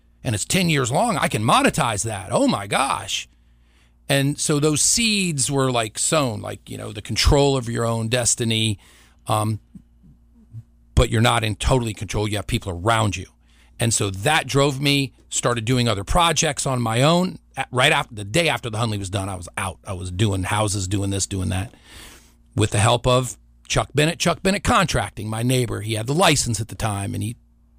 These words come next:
brought me up and showed me what was going on. And, you know, he's old school, Charleston, lives over there in the Seabrook Mansion on in, in the Old Village. And that's,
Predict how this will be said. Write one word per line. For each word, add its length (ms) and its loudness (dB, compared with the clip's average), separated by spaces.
brought 200 2
me 160 2
up 200 -2
and 100 0
showed 220 2
me 100 -2
what 160 -2
was 100 -2
going 280 0
on. 240 -2
And, 100 0
you 80 2
know, 60 0
he's 160 2
old 240 4
school, 260 -6
Charleston, 460 -4
lives 200 -4
over 180 -2
there 280 -4
in 140 -4
the 100 -6
Seabrook 420 -2
Mansion 360 -4
on 220 -4
in, 300 -4
in 120 0
the 80 0
Old 140 0
Village. 380 2
And 220 2
that's, 640 0